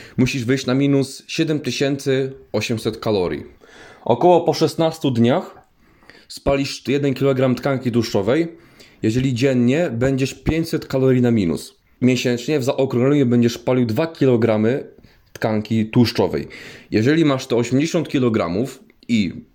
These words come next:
poziom tkanki tłuszczowej twojej wynosi dwadzieścia procent,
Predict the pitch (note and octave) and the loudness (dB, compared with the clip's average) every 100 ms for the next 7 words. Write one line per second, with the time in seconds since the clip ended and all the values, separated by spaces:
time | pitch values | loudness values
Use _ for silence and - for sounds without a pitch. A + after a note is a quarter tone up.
0 | _ - C3+ D3 C3+ C#3+ B2 A#2+ - C#3 | _ -2 0 0 0 -2 -2 -4 -2 0
1 | B2+ A#2+ C3+ B2 A2 A#2+ - A2 A#2 - | 0 0 0 2 2 0 0 -2 -2 -2
2 | A#2+ - F2+ - D#3+ | -6 -4 -4 -2 -4